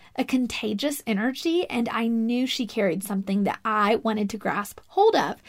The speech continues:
She truly has a gift for helping people develop their message, and we've been working closely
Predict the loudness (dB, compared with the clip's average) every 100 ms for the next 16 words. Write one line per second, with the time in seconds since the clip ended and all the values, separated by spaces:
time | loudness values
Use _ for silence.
0 | -20 -12 -2 0 2 0 0 2 4 4
1 | 4 2 4 2 0 -2 2 4 4 0
2 | 0 0 2 2 2 0 0 0 0 0
3 | 0 -2 0 0 0 0 2 0 0 -2
4 | 2 2 2 -2 -2 2 6 6 4 2
5 | 0 0